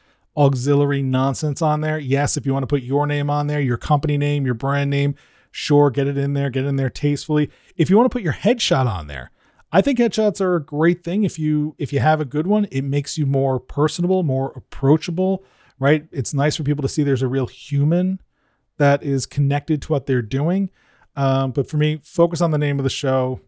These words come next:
and everything else is, can be fun. You know, you can be clever, but if you don't have those kinds of graphic skills, go to Canva, open up a square, pick the font, pick your name, open it up, get some colors that match your branding,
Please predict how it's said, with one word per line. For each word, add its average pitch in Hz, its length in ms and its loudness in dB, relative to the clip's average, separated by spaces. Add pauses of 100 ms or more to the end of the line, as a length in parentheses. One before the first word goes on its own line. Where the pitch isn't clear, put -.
(400)
and 127 400 0
everything 131 400 0
else 123 340 -2
is, 113 380 -4 (500)
can 131 120 0
be 123 100 0
fun. 175 640 2
You 131 100 -10
know, 131 160 0
you 123 140 -4
can 123 80 -4
be 120 80 -2
clever, 165 500 0
but 143 180 -4
if 147 140 -6
you 156 40 0
don't 180 120 2
have 180 140 0
those 151 160 0
kinds 143 240 0
of 131 80 -4
graphic 135 420 -2
skills, 117 440 -2 (400)
go 151 180 6
to 170 80 6
Canva, 143 720 0 (920)
open 160 240 6
up 185 100 0
a 175 40 0
square, 147 600 0 (460)
pick 170 200 2
the 180 80 0
font, 147 480 -2
pick 180 220 0
your 185 80 -2
name, 147 460 0
open 165 220 0
it 160 60 -2
up, 151 240 0
get 147 160 -4
some 165 140 0
colors 156 400 0
that 143 120 -4
match 143 380 -2
your 143 140 -2
branding, 131 560 -2